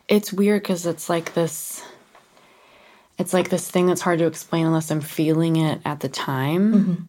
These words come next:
Speaker 1: I'm angry about my ex's flexible schedule. I'm angry.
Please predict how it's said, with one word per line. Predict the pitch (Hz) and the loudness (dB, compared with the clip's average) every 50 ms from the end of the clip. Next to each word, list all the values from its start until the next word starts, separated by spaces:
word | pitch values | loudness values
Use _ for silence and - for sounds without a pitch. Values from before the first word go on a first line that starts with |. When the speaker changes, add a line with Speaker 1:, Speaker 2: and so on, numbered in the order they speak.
| _ _ _ _ _ _ _ _ _ _ _ _ | _ _ _ _ _ _ _ _ _ _ _ _
Speaker 1:
I'm | - 180 175 175 175 - - | 2 2 4 4 4 2 2
angry | - - 170 170 175 175 160 170 170 170 170 170 170 170 170 165 165 156 160 - _ _ | 2 2 4 4 4 4 4 4 4 4 4 4 4 4 4 4 2 2 0 -4 _ _
about | - 170 165 165 165 156 151 151 156 156 - - - _ _ _ _ _ _ _ _ _ _ _ _ _ _ _ _ _ _ _ - | -4 -4 -2 0 -2 0 0 2 0 0 -2 -4 -8 _ _ _ _ _ _ _ _ _ _ _ _ _ _ _ _ _ _ _ 2
my | 170 165 165 160 156 156 | 2 4 4 4 2 2
ex's | 156 160 156 - 160 151 143 | 0 -2 -4 -4 -4 -4 -2
flexible | - - 160 160 160 - 156 147 156 | 0 0 0 0 0 -4 -4 -4 -4
schedule. | 160 - - 151 143 151 170 196 233 277 285 285 - - - _ | -6 -2 0 0 0 0 0 0 0 0 -2 -2 -6 -16 -12 _
I'm | - 175 170 165 185 | -6 -4 -4 -4 -4
angry. | 170 170 165 160 160 160 160 165 170 165 170 165 | -4 -4 -2 -2 -2 0 0 -2 -2 -2 -4 -6